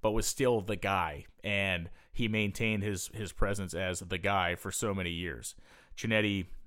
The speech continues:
basically got out of the business in the late nineteen seventies, retired, and enjoyed the, uh, the fruits of his labor. Um, an incredible life lived by him as well.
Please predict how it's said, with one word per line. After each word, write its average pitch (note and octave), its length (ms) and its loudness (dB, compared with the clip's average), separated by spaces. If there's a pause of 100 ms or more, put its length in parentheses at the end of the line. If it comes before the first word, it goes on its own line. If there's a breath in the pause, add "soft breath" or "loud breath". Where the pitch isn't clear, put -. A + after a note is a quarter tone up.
(160)
basically F3 320 2
got C#3+ 140 4
out C3+ 120 6
of A#2+ 40 2
the A#2 140 0
business A2+ 280 0
in A2 80 -2
the G#2 60 0
late G#2 180 2
nineteen G#2 400 0
seventies, G#2+ 500 0
retired, G#2 500 2
and F#2 120 -2
enjoyed G2+ 420 0
the, F#2+ 200 0
uh, F2 80 0
the F#2 140 -6
fruits A2 340 -4
of F#2+ 80 -2
his G2 240 4
labor. A2 520 0 (440 loud breath)
Um, G2 400 0 (580 soft breath)
an C#3 120 -2
incredible C3+ 400 4
life A#2 220 8
lived A2+ 220 2
by G2+ 180 4
him A2 180 0
as F#2 120 -2
well. G2 420 4